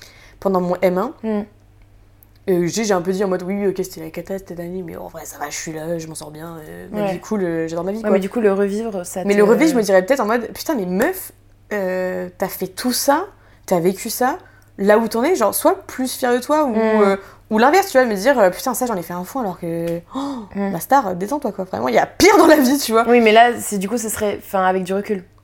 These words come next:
Speaker 2: Et, euh, donc, en fait, tu vis tellement pas les choses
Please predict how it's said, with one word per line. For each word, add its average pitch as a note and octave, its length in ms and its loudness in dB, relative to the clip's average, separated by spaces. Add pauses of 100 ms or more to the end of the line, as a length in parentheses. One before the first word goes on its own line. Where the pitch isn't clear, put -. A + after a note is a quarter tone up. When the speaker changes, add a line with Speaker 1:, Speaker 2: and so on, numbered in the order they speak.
(120)
Speaker 2:
Et, G3 220 4
euh, F#3+ 80 0
donc, G3 240 -4
en G#3 80 -2
fait, G#3+ 140 -4
tu - 180 -8
vis F3 140 -10
tellement A3 360 -2
pas A3 140 4
les G#3 140 2
choses F#3+ 340 -6